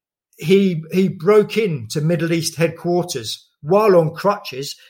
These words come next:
He climbed either over a fence, under a fence, through a fence, depending on which, uh, version David was actually giving that day, hobbled past, some, uh, somehow outsprinted the, the sentries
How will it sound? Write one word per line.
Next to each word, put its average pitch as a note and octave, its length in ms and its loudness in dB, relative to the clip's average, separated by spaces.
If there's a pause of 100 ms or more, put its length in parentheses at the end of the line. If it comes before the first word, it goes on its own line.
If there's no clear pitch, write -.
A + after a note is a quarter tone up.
(140)
He E3 280 -2
climbed F#3 560 0 (200)
either E3 360 0
over F#3 380 2
a D#3+ 40 0
fence, E3 600 -4 (200)
under E3 380 0
a C3+ 60 -2
fence, D#3+ 440 -4 (360)
through F3 220 4
a C#3 60 2
fence, E3 400 -2
depending D3+ 480 -2
on C#3+ 140 -2
which, D#3+ 340 -6 (600)
uh, D3 160 -6
version D3+ 500 0
David D3+ 360 0
was C3+ 120 -6
actually D3+ 320 -4
giving D3 360 -2
that C3 200 -6
day, D#3+ 320 -2 (540)
hobbled G3 520 2
past, E3+ 560 0
some, F#3+ 200 0
uh, G3 280 0
somehow G3 800 -2
outsprinted E3+ 1040 0
the, D3+ 220 2 (280)
the E3 80 0
sentries F3 880 -2